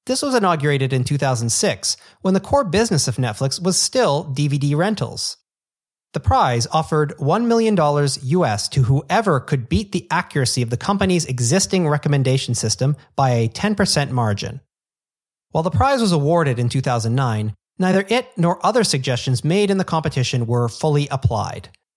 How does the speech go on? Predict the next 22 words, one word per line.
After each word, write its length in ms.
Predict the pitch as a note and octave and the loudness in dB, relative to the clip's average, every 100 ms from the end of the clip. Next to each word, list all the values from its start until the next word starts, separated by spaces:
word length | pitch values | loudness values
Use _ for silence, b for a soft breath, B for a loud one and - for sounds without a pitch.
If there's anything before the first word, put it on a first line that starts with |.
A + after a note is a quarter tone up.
| _ _ _ _ - | _ _ _ _ -2
In 120 | G3+ | 2
part, 320 | B3+ C#4 - | 4 2 2
this 180 | A3 - | 0 0
was 80 | A3+ | -2
because 440 | G#3 F3+ E3 D#3 | -2 2 2 2
midway 300 | D#3+ A3 A3 | 2 2 2
through 160 | G3+ F#3 | 0 0
the 80 | E3+ | 0
competition, 680 | E3 C#3+ D3 A#3+ C#3+ C3+ C3 B | 0 0 0 0 0 0 -2 B
the 80 | E3 | 0
business 360 | A#3+ B3+ B3+ | 2 0 0
model 260 | F#3+ E3 D#3 | 2 2 2
of 100 | C3 | 2
Netflix 460 | C#3 - - C3+ - | 0 0 -4 -4 -2
began 280 | E3 G#3+ | 0 0
to 80 | G3+ | 0
shift 500 | - - D#3 - - | 0 0 -2 -4 -8
to 140 | - - | -8 -2
online 500 | F#3 G3+ G3 G3+ D3 | 0 2 2 2 2
video 320 | A#2+ A#2 B2 | 0 0 0
on 240 | A2 A#2 | 0 0
demand. 540 | B2+ F3+ F#3 A2 G2+ | 2 2 2 0 -4